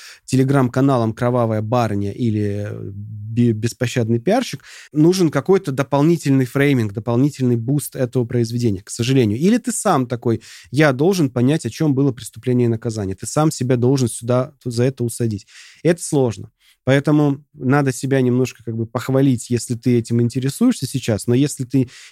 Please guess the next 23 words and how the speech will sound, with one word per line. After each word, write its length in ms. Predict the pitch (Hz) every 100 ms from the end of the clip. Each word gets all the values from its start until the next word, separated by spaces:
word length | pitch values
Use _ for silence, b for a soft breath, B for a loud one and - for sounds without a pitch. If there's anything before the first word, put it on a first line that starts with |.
| -
не 140 | 139
интересуешься, 600 | 143 139 127 - 135 -
думаешь, 280 | 123 123 113
«Ну 80 | 190
вот, 180 | 139 143
все 260 | - 143
культурные 480 | 139 123 123 131 127
люди 200 | 127 120
книжки 340 | - 131 - 113
читают, 440 | - 135 120 113
а 60 | 117
я 140 | 120
нет», 240 | 147 214 - b b b _ _
все 260 | - 147 160
ок. 400 | 156 131 120 _ _
Это 240 | 127 120 120
нормальная 600 | 117 127 165 143 123 117
общая 400 | 131 - 123 110
ситуация 560 | - 117 120 139 110
для 140 | 107 110
всех 240 | - -
абсолютно 440 | 117 - 117 113
людей. 420 | 110 110 98 95